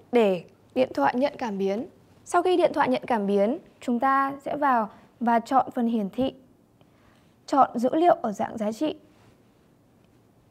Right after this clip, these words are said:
Các em phóng to lên để nhìn cho dễ. Tiếp theo, chúng ta sẽ đặt cảm biến lên đất nặn. Các em có biết tại sao chúng ta cần đặt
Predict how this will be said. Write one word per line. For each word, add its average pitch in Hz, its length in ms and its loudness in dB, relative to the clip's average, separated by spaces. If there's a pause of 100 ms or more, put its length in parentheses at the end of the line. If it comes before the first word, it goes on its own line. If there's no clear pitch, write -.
(400)
Các 294 100 -2
em 302 100 0
phóng 226 220 -4
to 285 320 2
lên 277 200 4 (320)
để 202 100 -10
nhìn 202 220 -4
cho 240 180 -8
dễ. 277 240 -2 (1300)
Tiếp 381 160 0
theo, 320 380 2
chúng 226 180 -4
ta 269 180 -2
sẽ - 120 -10
đặt 262 200 -2
cảm 185 220 -8
biến 196 260 0 (240)
lên 277 140 -2
đất 330 140 0
nặn. 294 200 0 (680)
Các 349 80 -4
em 349 180 0
có 330 80 0
biết 381 200 2
tại - 160 0
sao 285 380 0
chúng 220 140 -6
ta 262 180 0
cần 226 240 -2
đặt 202 120 -2